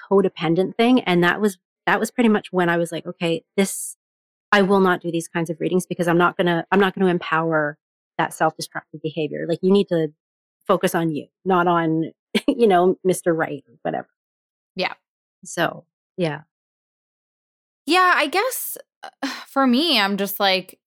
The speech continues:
Speaker 2: we can talk about that, but I'd rather talk about, like, you in general, I guess. So again,
Speaker 1: Yeah.
Speaker 2: I think I'm coming back to that more middle ground now where it's like, "All right, I guess we can pull cards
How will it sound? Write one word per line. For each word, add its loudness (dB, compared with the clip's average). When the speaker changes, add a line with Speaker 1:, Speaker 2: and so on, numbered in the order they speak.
Speaker 2:
we -4
can -2
talk -2
about 0
that, 0
but 0
I'd -2
rather 0
talk -4
about, -2
like, -4
you -6
in -6
general, -2
I -2
guess. -2
So 0
again, 2
Speaker 1:
Yeah. 0
Speaker 2:
I 0
think -4
I'm 0
coming -2
back 0
to -12
that 0
more -4
middle -2
ground -4
now -2
where -4
it's -6
like, -4
"All 2
right, 2
I 0
guess -2
we -4
can -4
pull 0
cards -2